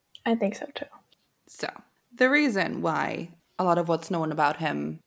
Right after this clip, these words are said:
Speaker 2: now may be colored a certain way is that not only was he a master thief and a master escape artist, he was also a bit of a writer. He, as I mentioned earlier, wrote,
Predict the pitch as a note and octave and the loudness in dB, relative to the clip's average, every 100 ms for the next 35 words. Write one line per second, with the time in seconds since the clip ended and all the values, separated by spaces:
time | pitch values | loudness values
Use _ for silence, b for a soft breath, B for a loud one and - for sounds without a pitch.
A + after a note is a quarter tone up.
0 | - F#3 D#3+ D3+ D#3+ F#3+ - F#3+ F#3 E3+ | -4 -2 0 -2 -2 -6 -8 -4 -2 0
1 | E3+ E3+ E3+ E3 E3 - E3+ E3 E3+ F3 | -2 0 -2 0 -4 -4 -4 -2 0 -2
2 | E3+ E3 E3 E3+ - b _ A3 C#4+ D#4+ | -2 0 0 0 -6 b _ 2 4 4
3 | C4+ G3+ E3+ E3 E3+ D3+ D3 E3 _ _ | 2 2 -2 -4 -6 -4 -4 -8 _ _
4 | E3 D#3 D3 - E3+ E3+ E3 D#3+ D3+ D#3 | -4 -2 -2 -2 -2 -2 -2 -4 -4 -4
5 | D#3+ E3 F#3+ A3+ D3+ D#3 D#3+ - - - | -6 -2 -2 0 0 -2 -4 -10 -18 -10
6 | - A#3 B3+ D4 G4+ G#3+ F#3+ E4+ A4 C#4+ | -6 -2 -2 -2 -2 -2 2 2 4 2
7 | C#4 G4+ G3+ E3+ _ _ _ - - A3+ | 2 0 -2 -4 _ _ _ -16 -6 -2
8 | A3 - G3 G#3+ G3 F#3+ G3+ F#3+ F3+ F3+ | 0 2 2 2 0 -2 -2 -2 -2 -2
9 | F3+ E3+ E3 E3 - - | -2 0 0 -2 -4 -12